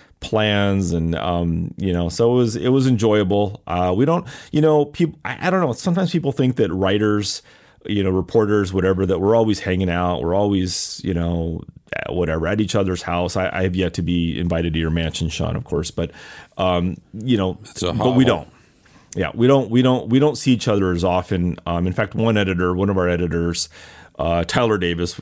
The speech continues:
Speaker 1: i-, when we were playing softball in the summer, he's like, "Man, I don't think I could ever get you and Dave and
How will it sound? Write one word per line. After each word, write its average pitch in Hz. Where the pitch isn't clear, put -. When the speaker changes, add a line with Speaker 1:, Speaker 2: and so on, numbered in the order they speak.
Speaker 1:
i-, 82
when 95
we 92
were 92
playing 90
softball 92
in 87
the 82
summer, 90
he's 87
like, 95
"Man, 123
I 131
don't 135
think 113
I 98
could 95
ever 92
get 85
you 113
and 87
Dave 92
and 80